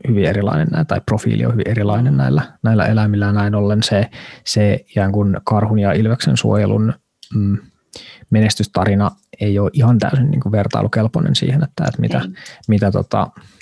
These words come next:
Speaker 1: mitä sit mahdollisesti suden kanssa saataisiin aikaan, mutta että kuitenkin samanlainen omistajuusteema siinä on,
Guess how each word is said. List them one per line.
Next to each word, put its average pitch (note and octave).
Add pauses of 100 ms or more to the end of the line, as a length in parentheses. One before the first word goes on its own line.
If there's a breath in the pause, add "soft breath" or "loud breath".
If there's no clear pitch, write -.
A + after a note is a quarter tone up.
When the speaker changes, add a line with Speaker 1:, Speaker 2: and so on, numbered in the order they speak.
Speaker 1:
mitä G#2
sit G2+
mahdollisesti G#2+
suden G2
kanssa B2+
saataisiin G#2
aikaan, A2+
mutta A#2
että G2
kuitenkin G#2
samanlainen A2
omistajuusteema C3
siinä G2+
on, A2